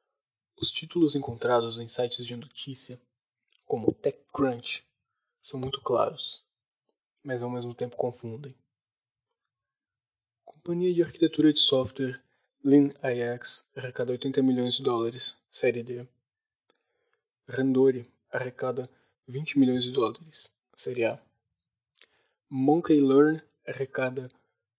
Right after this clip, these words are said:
dois vírgula dois milhões de dólares para construir o seu próprio serviço de análise de textos, movido à inteligência artificial sem códigos. Se os dólares não aparecem nos títulos,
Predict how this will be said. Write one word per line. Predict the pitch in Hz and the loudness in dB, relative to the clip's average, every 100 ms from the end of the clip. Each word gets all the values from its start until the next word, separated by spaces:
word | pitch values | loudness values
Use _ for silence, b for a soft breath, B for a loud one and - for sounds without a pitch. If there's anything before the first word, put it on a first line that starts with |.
| _ | _
dois | 147 151 | 2 4
vírgula | 156 143 143 | 4 6 4
dois | 123 123 127 | 2 -2 2
milhões | 147 165 151 147 | 4 6 6 2
de | 143 | 0
dólares | 135 123 127 | 0 0 -2
para | - 151 | -2 -4
construir | - 143 151 147 127 123 | -4 -6 0 4 4 2
o | |
seu | 120 143 | 0 0
próprio | 139 127 117 - | 2 4 4 4
serviço | - 139 113 117 - 123 | 2 2 0 -2 -2 0
de | |
análise | 123 113 113 | 0 2 2
de | 123 | 0
textos, | - 165 135 - - - b b b _ | 0 2 2 -4 -6 -6 b b b _
movido | 135 127 123 120 | 2 2 0 -2
à | 120 | -4
inteligência | 123 127 123 120 113 127 | -4 -6 -6 -4 -4 -6
artificial | - - - 113 107 | -10 -14 -8 -2 0
sem | - 131 | 0 -2
códigos. | - 135 113 175 _ - - - - _ _ _ _ _ _ _ _ _ _ _ _ _ _ _ _ _ _ _ _ _ | -6 -2 -2 -6 _ -20 -18 -18 -20 _ _ _ _ _ _ _ _ _ _ _ _ _ _ _ _ _ _ _ _ _
Se | - - | -4 -2
os | 113 - | -2 0
dólares | 113 110 110 117 | 2 4 2 2
não | 131 | 2
aparecem | - - 117 117 | 6 6 6 2
nos | 117 - | 2 -4
títulos, | - 120 - 127 - - | -4 -10 -10 -10 -8 -12